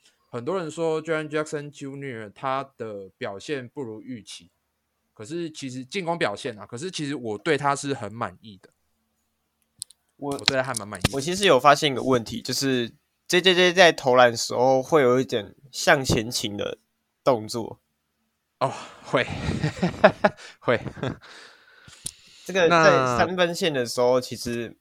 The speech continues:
Speaker 2: 蛮明显的。我那时候看灰熊比赛，我想说为什么J J J投篮，是因为臂力不足吗？还是奇怪，还是习惯上的问题，导致他投篮会一直往前倾？
Speaker 1: 这个算是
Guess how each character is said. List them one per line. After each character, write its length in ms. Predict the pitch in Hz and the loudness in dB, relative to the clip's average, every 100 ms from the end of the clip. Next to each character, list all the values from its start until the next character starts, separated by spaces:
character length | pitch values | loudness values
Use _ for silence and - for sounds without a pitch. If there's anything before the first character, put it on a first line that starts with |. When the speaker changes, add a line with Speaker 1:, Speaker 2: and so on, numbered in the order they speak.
| _ | _
Speaker 2:
蛮 200 | - 135 | 0 2
明 160 | 131 139 | 0 -2
显 220 | 143 110 | -2 -2
的。 100 | 110 | -2
我 140 | 110 | -2
那 100 | 139 | 2
时 60 | 151 | 4
候 100 | 143 | 6
看 180 | 147 131 | 4 4
灰 140 | 135 | 2
熊 160 | 127 110 | 2 -4
比 100 | 104 | 2
赛， 140 | 123 | 4
我 100 | 113 | 4
想 200 | 113 110 | 2 -2
说 120 | 127 | -4
为 80 | 135 | -4
什 80 | 135 | -6
么 140 | 110 | -8
J 160 | 107 120 | -8 -6
J 220 | 120 117 | -2 -2
J 260 | 120 120 - | 0 -2 -6
投 180 | - 120 | -2 2
篮， 260 | 113 101 117 | 2 0 -6
是 460 | 156 143 131 - - | -6 -4 -6 -8 -6
因 120 | 160 | 0
为 320 | 175 165 - _ _ | 4 4 2 _ _
臂 160 | 185 | -4
力 200 | 180 180 | -2 -2
不 120 | 165 175 | -2 -4
足 260 | 147 120 | -4 -4
吗？ 200 | 120 120 | -2 -2
还 160 | 131 135 | 0 0
是 120 | 139 | -2
奇 280 | 147 - 117 | -6 -8 -6
怪， 300 | 113 117 - _ _ | 0 0 0 _ _
还 120 | 131 | -2
是 100 | 160 | -2
习 240 | 170 131 | -2 -4
惯 240 | 123 143 131 | 0 0 0
上 160 | 139 | -4
的 80 | 117 | -4
问 240 | 120 123 113 | -4 -6 -8
题， 220 | - _ _ _ _ _ _ | -18 _ _ _ _ _ _
导 160 | - 135 | 2 2
致 120 | 165 | 4
他 120 | 170 | 4
投 220 | 170 139 | 4 0
篮 160 | 123 120 | 0 -2
会 160 | 147 | -4
一 40 | 143 | -6
直 300 | 131 107 82 - | -8 -14 -14 -8
往 220 | 120 104 | -8 -8
前 240 | - 107 | -12 -12
倾？ 240 | 113 - - 123 _ _ _ _ _ _ _ _ _ _ - | -10 -14 -18 _ _ _ _ _ _ _ _ _ _ _ -6
Speaker 1:
这 140 | 269 | -6
个 280 | 269 165 123 | -2 -2 -2
算 380 | - 190 165 127 | 0 2 2 0
是 1120 | - 160 135 120 107 104 101 92 52 - | -2 0 0 -2 -4 -8 -10 -14 -18 -20